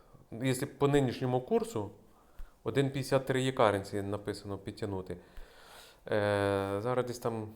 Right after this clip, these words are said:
чи сімдесят доларів стоїть один є currency. Е, все одно це буде дев'яносто два долара. Неважно, який курс,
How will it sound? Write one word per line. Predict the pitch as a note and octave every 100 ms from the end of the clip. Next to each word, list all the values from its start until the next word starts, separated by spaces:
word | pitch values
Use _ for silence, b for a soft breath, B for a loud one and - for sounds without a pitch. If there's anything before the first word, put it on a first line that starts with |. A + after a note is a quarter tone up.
| b b b _ _ - -
чи | -
сімдесят | - E3+ D#3 C3+ - B2 - - _ _ _ _ _ _ _ _
доларів | - G#2+ A#2+ A#2 A2
стоїть | - - G#2
один | G#2+ G#2+ G#2
є |
currency. | G2+ G#2+ G2+ G2 G2+ b b b b b _ -
Е, |
все | C3 -
одно | B2 D3
це | E3 D3
буде | C#3 D3+ C#3
дев'яносто | - A#2+ B2 D3 D3+ - C#3
два | - G#2+ A2+ B2+ C3 B2+ - - _ _ _
долара. | A2 A2+ B2+ G#2 F2+ F2 - - _ _ b b b b b _ _ _ -
Неважно, | A#2 C#3 C3 B2+ A#2 A2+
який | A2 A#2+
курс, | A2+ E3 G#3 - -